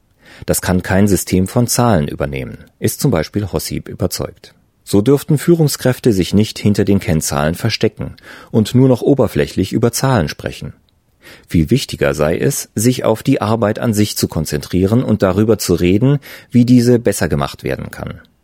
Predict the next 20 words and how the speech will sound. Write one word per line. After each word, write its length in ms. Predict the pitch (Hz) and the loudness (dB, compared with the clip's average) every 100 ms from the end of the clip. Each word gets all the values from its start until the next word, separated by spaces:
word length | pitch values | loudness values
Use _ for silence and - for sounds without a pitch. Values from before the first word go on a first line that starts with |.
| _ _ _ _ | _ _ _ _
Eine 240 | - 69 67 | -8 -6 0
derartige 520 | 90 - 76 71 73 | 0 0 -4 -4 -6
Forderung 640 | - 67 98 95 101 98 | -2 0 2 2 0 0
löse 300 | 95 107 123 | 2 4 4
jedoch 300 | 127 127 123 | 4 2 2
nicht 220 | 151 - - | 0 0 0
überall 420 | 151 92 - 69 | 2 2 0 -2
Begeisterungsstürme 920 | 82 98 95 - 69 71 - 69 67 | 0 0 0 0 -6 -6 -6 -4 -4
aus, 320 | 69 - - - | -8 -10 -14 -8
berichtet 380 | - 85 78 78 | -4 -4 -4 -4
der 120 | 76 | -2
Wissenschaftler 600 | 85 92 92 87 - 90 | -2 -4 -2 -2 0 0
und 160 | - - | 0 0
Berater 480 | 120 87 69 - 73 | 0 0 -2 -4 -4
von 240 | - 85 | -2 -2
seinen 320 | 76 73 76 | 0 -2 -2
Erfahrungen 800 | 73 69 - 78 78 85 82 80 - | -6 -10 -6 -4 0 0 0 -2 -4
in 120 | 90 | -2
der 140 | 82 87 | 0 0
Unternehmenswelt. 880 | 92 104 98 73 - - - - | 0 2 2 0 -4 -8 -8 -12